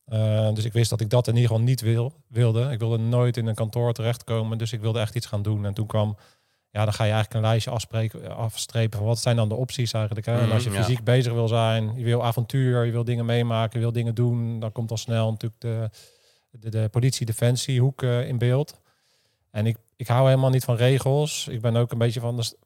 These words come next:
Speaker 1: ja, toch in Den Haag op straat ook wel opgegroeid en zo. En ik hield niet zo van, ik zag mezelf echt niet als met een vingertje wijzend, eh, politieagent spelen. Met alle respect, want ik heb heel veel respect voor die mensen. Ik heb ook natuurlijk heel, heel veel politiemensen in mijn podcast zitten.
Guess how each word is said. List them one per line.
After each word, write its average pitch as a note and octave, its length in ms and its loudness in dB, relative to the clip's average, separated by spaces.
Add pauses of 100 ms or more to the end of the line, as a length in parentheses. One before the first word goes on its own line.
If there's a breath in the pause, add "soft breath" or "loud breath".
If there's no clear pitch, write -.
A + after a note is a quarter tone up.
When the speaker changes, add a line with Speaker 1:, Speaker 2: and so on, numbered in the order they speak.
(180)
Speaker 1:
ja, A2 300 -6 (360)
toch A#2+ 180 -8
in A#2+ 100 -4
Den A#2 100 -2
Haag A#2 280 0
op - 120 -10
straat B2 360 -2
ook A#2 140 -6
wel B2 260 0
opgegroeid - 680 -4
en A#2+ 80 -2
zo. A#2 260 0
En A2+ 60 -2
ik A2 100 -4
hield B2 220 -2
niet A#2+ 140 -6
zo B2 160 0
van, A#2 460 -4 (180)
ik - 240 -14
zag B2+ 180 -2
mezelf B2 280 0
echt - 180 -4
niet B2+ 140 0
als A#2+ 180 -2
met B2 140 -4
een A2+ 60 -4
vingertje A#2+ 560 -2
wijzend, A#2 640 0
eh, A#2 260 -2
politieagent B2 580 -2
spelen. B2 440 0
Met B2 140 -2
alle B2+ 140 2
respect, B2 400 0
want B2 120 -2
ik A#2+ 80 -6
heb A#2+ 100 -4
heel C3 120 2
veel A#2+ 100 -2
respect A#2 360 -4
voor A#2+ 80 -6
die A#2 100 -2
mensen. A#2+ 160 2
Ik A#2 80 -8
heb B2 120 -10
ook B2+ 120 -4
natuurlijk A#2 220 -8
heel, A#2+ 160 -2
heel B2+ 180 -2
veel A2 80 -8
politiemensen B2 500 -8
in B2 60 -2
mijn A#2 280 2 (520 soft breath)
podcast C3 400 2
zitten. C3+ 380 4